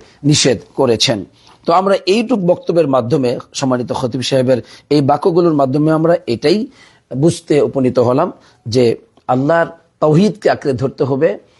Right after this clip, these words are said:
আল্লাহর ইবাদতগুলো আল্লাহর জন্য ব্যয় করতে হবে, আর যত ফরজ ইবাদতগুলো আছে, সালাত, সিয়াম,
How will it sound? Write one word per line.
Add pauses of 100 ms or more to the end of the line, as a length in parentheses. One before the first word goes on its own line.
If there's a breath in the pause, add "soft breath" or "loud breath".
(180 soft breath)
আল্লাহর
ইবাদতগুলো
আল্লাহর
জন্য
ব্যয়
করতে
হবে, (320 soft breath)
আর (160)
যত
ফরজ
ইবাদতগুলো
আছে, (320 soft breath)
সালাত, (180)
সিয়াম,